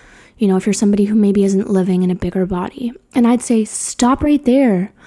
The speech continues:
friend. It is for you. <laughs> I think feeling, you know, uncomfortable or frustrated or, you know, not at home in your body is such a universal feeling.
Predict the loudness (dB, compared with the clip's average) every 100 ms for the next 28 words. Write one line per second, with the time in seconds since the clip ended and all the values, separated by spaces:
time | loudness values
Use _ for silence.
0 | -20 -20 _ -8 0 2 4 2 -2 -12
1 | -20 -20 -20 -20 _ -2 2 2 0 0
2 | 2 2 2 0 -2 -2 -2 -2 -8 -12
3 | -16 -20 -20 -8 -2 0 0 0 0 2
4 | 2 2 2 -2 -4 -4 -2 -2 -2 -6
5 | -12 -6 -2 0 2 0 0 0 2 2
6 | 2 0 -2 -4 -4 -4 -6 -10 -6 -4
7 | -4 -2 2 2 2 2 0 -2 -8 -8
8 | -8 -10 -12 _ _ -6 -2 0 -2 -6
9 | -12 _ _ -20 -20 -20 -20 -20 -16 -2
10 | 2 2 0 2 2 4 4 4 2 2
11 | 0 2 2 2 0 -2 -2 0 0 0
12 | 2 2 2 0 0 -2 -2 -4 -4 -6
13 | -10 -10 -12